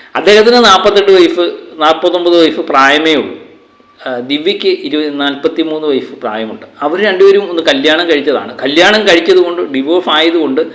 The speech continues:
അവർ വീണ്ടും ഒരു കല്യാണം കഴിക്കാൻ പാടില്ല എന്ന് ഇവിടെ ചില, എന്താ പറയുന്നത്, ചില മാമൂല് പ്രമാണങ്ങളുമായിട്ട്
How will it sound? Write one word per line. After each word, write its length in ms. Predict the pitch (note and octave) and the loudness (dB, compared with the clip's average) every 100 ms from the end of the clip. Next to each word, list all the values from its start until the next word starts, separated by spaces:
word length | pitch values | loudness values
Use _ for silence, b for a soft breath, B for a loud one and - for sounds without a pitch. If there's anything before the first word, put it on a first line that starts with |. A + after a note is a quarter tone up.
| B B B | B B B
അവർ 220 | D#3 G3 A3+ F3+ | 2 2 2 0
വീണ്ടും 240 | G3 A3 | 2 4
ഒരു 80 | G#3 | 4
കല്യാണം 380 | - D#3+ F3+ F#3+ | 4 0 0 0
കഴിക്കാൻ 260 | E3+ E3 F3 - | 0 0 -2 -2
പാടില്ല 400 | F3+ G#3 G3+ G3+ G3+ F3 | 0 2 0 0 0 -2
എന്ന് 180 | F3 F3+ - - b b b b | -6 -8 -12 -20 b b b b
ഇവിടെ 340 | F3+ G#3 A#3 A#3+ | -4 0 2 2
ചില, 160 | G3 F#3 G3 - - - - | 2 4 4 2 -2 -10 -10
എന്താ 220 | - C3 - - | -4 -2 -2 -2
പറയുന്നത്, 340 | D#3 - - - _ B B B - | -4 -6 -12 -18 _ B B B -4
ചില 160 | C3+ G#3+ | -2 -2
മാമൂല് 680 | F#3+ F3+ F3+ G#3 A3+ A3 F#3+ F#3 - - - _ - | 2 4 4 4 2 4 2 0 -10 -18 -20 _ -2
പ്രമാണങ്ങളുമായിട്ട് 920 | E3+ E3 F#3 F#3+ F#3+ G3 G3 F3+ F#3 | 0 2 4 4 2 2 2 2 2